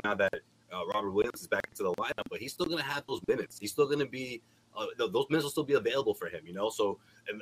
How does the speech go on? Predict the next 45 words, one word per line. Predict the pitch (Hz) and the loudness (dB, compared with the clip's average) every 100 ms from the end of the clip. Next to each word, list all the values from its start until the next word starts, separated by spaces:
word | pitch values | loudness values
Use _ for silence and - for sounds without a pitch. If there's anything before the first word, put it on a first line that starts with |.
| 107 | -4
in, | 110 107 | -4 -4
in | |
the | 104 | 0
long | 107 139 156 | 2 2 2
run, | 165 175 160 - | 2 2 0 -6
you | 131 | -6
know, | 123 120 - - | -4 -4 -6 -8
I | |
think | 131 147 | -4 -2
this | 139 135 | -2 -2
is | 135 | -2
a | |
good | 117 139 | 2 2
start | - 131 123 - | 2 0 0 -6
for | |
these | 117 120 | -12 -2
guys | 123 123 113 | 2 2 0
to | |
sort | 123 120 | 0 0
of | |
get | 120 107 | 0 2
ready | 120 120 | 2 2
to, | - 113 95 - - | -2 -2 -4 -8 -6
get | 131 113 | -4 2
ready | 123 127 | 2 2
for | - | -4
the | |
norm, | 110 123 165 - | 0 0 0 -4
you | 90 | -6
know? | 98 101 - - - | -4 -4 -6 -20 -12
When, | 95 98 | -8 -2
when, | 104 98 | -2 0
when | 101 90 - | 0 -2 -2
Jalen's | 113 120 123 117 | 2 4 2 0
in | |
the | 117 | -2
mix | 110 120 117 - | 2 2 2 -2
and, | 92 | -6
and | 95 92 | -6 2
Williams | 113 117 110 | 4 4 0
is | 107 | -4
in | 113 | -2
the | |
mix, | 107 117 110 | 2 2 2
and | 101 | -2